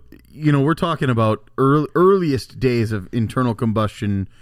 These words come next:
engines, uh, and, and how these things work. Um, and, and one of the biggest things that you'll notice in this episode that we talk about, not only the internal combustion engine, but also, uh,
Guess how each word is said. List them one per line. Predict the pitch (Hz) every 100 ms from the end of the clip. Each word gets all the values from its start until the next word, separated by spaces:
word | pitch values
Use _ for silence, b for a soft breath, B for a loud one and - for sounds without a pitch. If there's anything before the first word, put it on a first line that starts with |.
| b b b
engines, | 127 117 98 85 80 -
uh, | - 98 95 95 92 - 95 -
and, | 110 101
and | 110 110
how | 131 127
these | 120 -
things | 110 101
work. | 101 107 104 - B B B B
Um, | 101 104 95 95 92 - -
and, | 123 117
and | 120 113
one | 135 156
of |
the | 127
biggest | 104 131 123 -
things | 107 104 101
that | 104
you'll | 107 104
notice | 107 107 101 98 -
in | 110 107
this | 104
episode | 107 - 113 107
that | 101 95
we |
talk | 98 101 98
about, | 101 98 98 - B B B B
not | 123 139
only | 139 117
the | 104 110
internal | 107 120 113
combustion | 104 104 101 104 104
engine, | 107 104
but | 101 101
also, | 101 - 104 92 b b b b -
uh, | 101 196